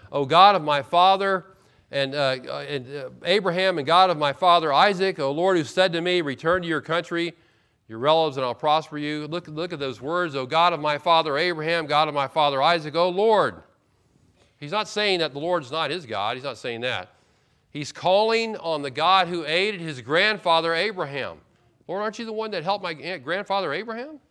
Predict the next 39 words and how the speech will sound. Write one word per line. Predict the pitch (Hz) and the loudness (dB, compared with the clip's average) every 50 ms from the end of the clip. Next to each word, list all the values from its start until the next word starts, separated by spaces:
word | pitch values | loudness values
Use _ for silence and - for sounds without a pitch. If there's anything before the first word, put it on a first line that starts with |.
| _ _ _ _ _ _ _ _ _ _ - | _ _ _ _ _ _ _ _ _ _ -6
Aren't | 139 165 196 196 | -4 -4 -4 -4
you | 233 240 | -4 -6
the | 233 | -2
one | 226 233 226 | -2 -2 0
that | 202 | 0
helped | 185 214 202 175 | 0 0 0 0
my | 180 | -4
grandfather, | 165 143 180 202 208 196 - 202 190 185 165 147 | -4 -2 -2 -2 -2 0 2 2 2 2 2 2
my | 151 160 151 | 0 -2 0
father | - - 190 190 190 190 180 170 | 2 4 6 8 8 6 6 2
Isaac | 151 156 170 190 208 208 190 226 214 - 185 | 2 4 4 4 2 0 -2 -4 -4 -4 -2
in | 170 | 0
all | 170 180 190 185 | 2 2 4 4
his | 190 196 175 | 2 0 -2
difficulties | 135 160 190 196 180 180 - 190 185 180 165 180 180 165 | -2 -2 -2 -2 -2 -4 -2 -2 -2 -2 -4 -6 -8 -8
and, | 151 135 127 120 _ _ - | -8 -10 -10 -12 _ _ -14
and | 151 139 - | -14 -12 -6
troubles?" | - 175 185 190 190 202 196 175 - - _ _ _ _ _ _ _ _ _ _ _ - | -2 -2 -2 0 -2 -6 -6 -8 -10 -18 _ _ _ _ _ _ _ _ _ _ _ -8
Think | 202 208 | -8 -6
about | 185 170 156 139 131 123 | -2 0 0 0 0 0
this. | 127 113 101 - - - - _ _ _ _ _ _ _ _ _ _ _ _ _ _ - | -4 -6 -6 -6 -14 -20 -20 _ _ _ _ _ _ _ _ _ _ _ _ _ _ 0
God | 165 175 208 214 | 4 4 4 4
helped | 202 220 202 - - | 4 0 -2 -2 -2
Abraham. | 196 196 196 170 147 135 143 156 170 | -4 -4 -2 -2 -4 -4 -4 -6 -6
Remember | 202 214 202 220 | -8 -8 -6 -6
back | 196 175 190 190 190 | -4 -2 -2 -2 -2
in | 180 165 165 175 170 151 | -4 -8 -8 -8 -8 -6
Ex-, | 170 175 180 180 - | -6 -6 -6 -6 -6
uh, | 185 165 151 139 131 147 156 | -6 -6 -6 -6 -8 -12 -10
in | 156 165 | -10 -8
Genesis | 131 160 175 175 - 160 151 | -6 -6 -8 -8 -10 -14 -12
twelve, | - 165 165 165 170 165 170 _ _ _ _ _ _ _ _ _ _ _ _ | -6 -4 -2 -2 -2 -4 -6 _ _ _ _ _ _ _ _ _ _ _ _
when | - 156 156 151 147 143 - | -8 -4 -4 -4 -4 -6 -6
A-, | 160 180 180 | -6 -4 -4
uh, | 156 143 131 123 120 110 113 120 139 151 | -2 -2 -2 -2 -4 -6 -12 -20 -12 -6
Abraham's | 160 165 180 165 160 175 180 170 143 | -4 -4 -2 -2 -2 -2 -2 -2 -4
in | 151 151 | -4 -4
Egypt | 170 185 156 156 175 170 170 156 | -4 -4 -2 -4 -4 -4 -4 -8
and | 131 123 117 | -10 -10 -10